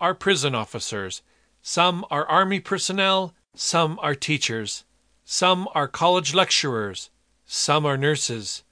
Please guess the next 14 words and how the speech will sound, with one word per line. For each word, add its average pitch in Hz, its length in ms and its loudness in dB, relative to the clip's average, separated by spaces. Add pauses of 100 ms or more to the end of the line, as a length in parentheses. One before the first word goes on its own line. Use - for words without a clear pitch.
(120)
some 202 400 2
are 135 120 0
surgeons, 123 800 -2 (300)
some 202 400 4
are 185 160 0
social 151 440 -2
workers, 104 600 -8 (180)
some 180 460 0
are 143 180 0
welfare 175 480 2
officers, 131 800 -2 (320)
some 190 460 0
are 185 220 4
lawyers, 151 640 4